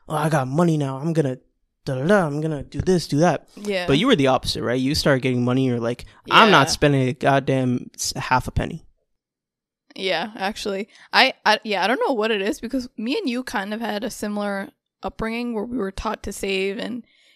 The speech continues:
Speaker 2: you know, we were taught to kind of, like, be frugal. I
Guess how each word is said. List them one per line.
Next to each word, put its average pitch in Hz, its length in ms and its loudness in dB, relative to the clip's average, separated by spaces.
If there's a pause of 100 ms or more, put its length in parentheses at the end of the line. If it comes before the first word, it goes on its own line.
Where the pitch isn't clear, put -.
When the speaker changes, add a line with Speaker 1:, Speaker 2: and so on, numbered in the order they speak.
(120)
Speaker 2:
you 202 100 -6
know, 190 80 -4
we 180 100 -8
were 180 120 -4
taught 180 300 -8
to 190 80 -8
kind 185 300 -10
of, 208 140 -10
like, 180 240 -10
be 180 100 -8
frugal. 190 460 -6 (480)
I 226 680 2